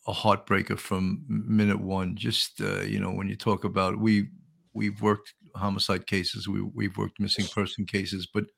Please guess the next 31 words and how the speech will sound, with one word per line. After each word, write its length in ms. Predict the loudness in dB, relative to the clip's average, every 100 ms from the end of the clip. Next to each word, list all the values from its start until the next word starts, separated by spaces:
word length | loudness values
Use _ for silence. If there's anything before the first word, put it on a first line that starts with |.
| _ _ _ _ _ _ _ _ _ _
when 120 | 10
you 100 | 12
talk 320 | 12 10 10 10
about, 340 | 10 10 10
you 80 | 8
know, 180 | 8 8
the 300 | 4 -2 0
whole 220 | 4 6
man's 640 | 8 8 8 8 8 8
inhumanity 840 | 8 10 10 10 8 6 4 2
to 80 | 4
man, 420 | 2 4 4 2
it 80 | 0
was 120 | -4
like, 140 | -2 -2
uh, 100 | -4 -4
just 280 | -4 -4 -4
this 120 | -4
criminality 840 | -2 2 4 8 8 8 6 4
and 100 | -2
the 60 | -6
kidnapping 800 | 0 2 4 4 4 2 -2 -2
and 100 | -4
then 240 | -2 0
just 280 | 0 0 2
not 240 | 4 4 4
knowing, 440 | 4 4 2 0 -6 _ _ _ _ _
um, 460 | -2 0 0 -2 -4 -12 _ _ _ _ _ 0
what 160 | 4 6
had 160 | 6
occurred, 640 | 2 2 6 8 8 4